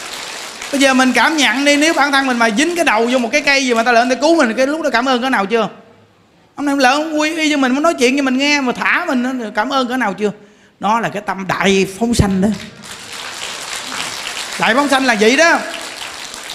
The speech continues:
Từ một cái nhỏ nhất giờ nhà Đức bước vô nhà vệ sinh, thấy một con muỗi nó té vô nhà vệ sinh. Cái chỗ mà, cái chỗ mình đi cầu xuống á.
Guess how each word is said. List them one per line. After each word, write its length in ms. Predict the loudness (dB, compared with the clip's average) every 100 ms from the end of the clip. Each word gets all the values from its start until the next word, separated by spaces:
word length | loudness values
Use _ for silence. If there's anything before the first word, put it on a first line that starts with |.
| -16 -16 -6 0
Từ 140 | 2
một 120 | 2 0
cái 100 | 0
nhỏ 340 | 2 4 4
nhất 180 | 2 0
giờ 120 | 0
nhà 120 | 0 0
Đức 140 | -2
bước 100 | -2
vô 60 | -2
nhà 180 | -2 -2
vệ 100 | -4
sinh, 320 | -2 -2 -2 -18 _ _ _
thấy 220 | -2 -2 0
một 100 | -2
con 160 | 0 2
muỗi 220 | 2 0
nó 60 |
té 440 | 0 2 2 0 -4
vô 80 | -4
nhà 120 | -4
vệ 140 | -6 -8
sinh. 160 | -10 -12 _ _ _ _ _ _ _ _ _ _
Cái 120 | -12 -4
chỗ 220 | 0 2
mà, 80 | 2
cái 100 | 0 0
chỗ 100 | 0
mình 100 | 0
đi 80 | -2
cầu 240 | -2 0
xuống 240 | 0 -2
á. 80 | -4